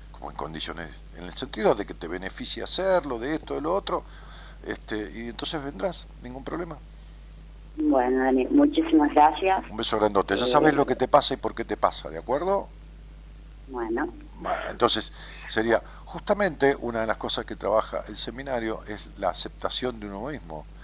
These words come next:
Speaker 1: Es decir, la aceptación del otro y la aceptación de uno mismo. ¿Se entiende?
Speaker 2: Sí, ahí
Speaker 1: Este
Speaker 2: hay
Speaker 1: soy
Speaker 2: un
Speaker 1: yo y el otro es el otro. Yo soy yo, el otro es el otro. Ni yo estoy en esta vida para cumplirle los deseos al otro, ni el otro está para cumplirme los míos, ¿entendés?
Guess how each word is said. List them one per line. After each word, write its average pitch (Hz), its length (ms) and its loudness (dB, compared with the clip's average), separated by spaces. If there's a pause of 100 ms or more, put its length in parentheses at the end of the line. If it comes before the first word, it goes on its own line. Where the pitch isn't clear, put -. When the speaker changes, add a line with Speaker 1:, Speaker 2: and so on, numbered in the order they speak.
(280)
Speaker 1:
Es 107 120 -2
decir, 120 420 0 (180)
la 110 120 8
aceptación 131 680 2
del 151 160 2
otro 110 400 0
y 104 100 -10
la 92 80 -6
aceptación 87 600 -8
de 82 80 -14
uno 80 140 -12
mismo. 78 440 -14 (680)
¿Se - 140 -8
entiende? 139 400 8
Speaker 2:
Sí, 135 80 10
ahí 131 80 10
Speaker 1:
Este 139 160 10
Speaker 2:
hay 139 60 12
Speaker 1:
soy 170 180 12
Speaker 2:
un - 60 8
Speaker 1:
yo 135 360 12 (800)
y 107 120 2
el 110 120 6
otro 160 300 10 (100)
es - 200 6
el 110 120 6
otro. 90 460 4 (120)
Yo 185 240 8
soy 143 380 6
yo, 113 380 8
el 110 100 -2
otro 123 160 -4
es - 100 -2
el 110 100 2
otro. 95 120 -4
Ni 143 80 2
yo 208 160 12
estoy 208 300 6
en 190 80 -2
esta 160 240 8
vida 131 420 8 (360)
para 131 240 10
cumplirle 180 680 4
los 143 200 6
deseos 123 420 4
al 113 100 2
otro, 107 300 4
ni 104 100 -8
el 107 140 -2
otro 123 200 0
está - 220 0
para 101 200 0
cumplirme 95 540 -8
los 85 180 -6
míos, 76 420 -10
¿entendés? 110 640 -10